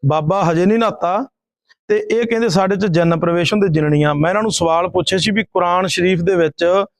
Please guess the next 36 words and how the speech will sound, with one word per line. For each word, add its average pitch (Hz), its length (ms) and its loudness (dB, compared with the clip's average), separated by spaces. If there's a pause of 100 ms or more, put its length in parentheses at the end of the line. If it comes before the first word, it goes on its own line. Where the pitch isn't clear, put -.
(400)
ਜਿੰਨ 170 380 2
ਕਿਹਨੂੰ 233 300 0
ਕਿਹਾ 185 200 2
ਗਿਆ 135 220 2 (880)
ਤੇ 202 260 -4
ਇਹਨਾਂ 220 260 2
ਕੋਲੇ 202 380 2
ਕੋਈ 226 640 0
ਜਿਹੜਾ 185 260 2
ਆਨਸਰ 165 400 -2
ਨਹੀਂ 180 160 2
ਆਇਆ, 170 140 2
ਜਵਾਬ 143 340 2
ਨਹੀਂ 156 160 2
ਆਇਆ। 160 220 2 (500)
ਸੋ - 260 0
ਉਸ 202 180 0
ਤੋਂ 220 140 -4
ਬਾਅਦ 208 280 2 (180)
ਇਹ 214 120 2
ਸਿਰ 185 280 0
ਘੁਮਾ 185 340 0
ਕੇ 165 140 0
ਲੋਕਾਂ 175 340 0
ਨੂੰ 180 120 -4
ਕਹਿੰਦੇ 185 260 0
ਸੀ 196 120 0
ਵੀ 180 60 2
ਸਾਡੇ 160 280 0
'ਚ 170 120 -2 (140)
ਦੇਵੀ 156 240 4
ਦੇਵਤੇ 160 340 0
ਵੀ 208 100 0
ਪ੍ਰਵੇਸ਼ 180 400 0
ਹੁੰਦੇ 180 240 2
ਆ 190 60 0